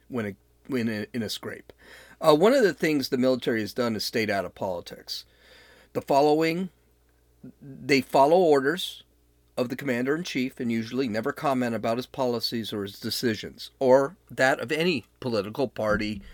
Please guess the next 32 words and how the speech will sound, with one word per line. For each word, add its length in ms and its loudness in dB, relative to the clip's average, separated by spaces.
or 460 4
any 340 2
opinions 680 0
about 300 -8
the 40 -8
military 540 -2
from, 340 -2
let's 160 -4
say, 160 -4
the 100 -6
press 440 -4
or 240 -6
regular 300 -8
people. 400 -2
When 160 6
you 80 6
see 200 2
a 60 -2
general 380 4
on 160 2
television, 560 2
he 100 -2
usually 400 0
is 80 -2
just 240 -2
telling 300 2
you 160 0
what 240 -2
the 80 -4
military 560 2
has 180 -4
done 460 -2